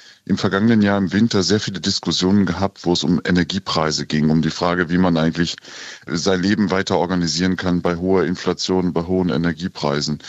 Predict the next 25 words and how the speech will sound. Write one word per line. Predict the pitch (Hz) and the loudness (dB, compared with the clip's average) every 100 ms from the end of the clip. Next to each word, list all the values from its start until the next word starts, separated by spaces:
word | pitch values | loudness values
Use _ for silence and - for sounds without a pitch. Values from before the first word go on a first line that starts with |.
| - - - | -16 -16 0
wo | 98 | 4
man | 110 98 | 4 4
künftig | 123 123 117 - | 0 0 -2 0
Rohstoffe | 113 127 120 104 104 | 0 2 0 0 -2
kaufen | 104 95 90 95 | 2 0 0 -4
kann, | 92 92 | 0 0
damit | 87 90 73 | 2 0 0
unsere | 95 90 85 85 76 | 0 0 0 0 2
Wirtschaft | 98 - 110 - | -2 0 -2 -2
läuft. | 107 107 104 - - - - - - | 2 2 2 -6 -20 -20 -20 -18 0
Wenn | 113 | 4
man | 120 110 | 4 4
aber | 120 | 0
zum | - 113 | 2 2
Beispiel | 107 117 - 107 | 2 0 0 2
in | 107 | 2
Regionen | 104 90 101 113 113 | 0 0 2 4 4
ist, | 104 - | 2 -2
die | 107 | -2
von | 107 | -2
bestimmten | 95 - 113 85 | -2 -2 -2 -2
Wirtschaftszweigen | 98 - 107 - - 104 104 101 | -2 -2 -4 -4 -2 0 0 0
sehr | 95 | 0
stark | 104 - 92 | -2 -2 -2
leben, | 85 90 104 101 | 0 0 2 0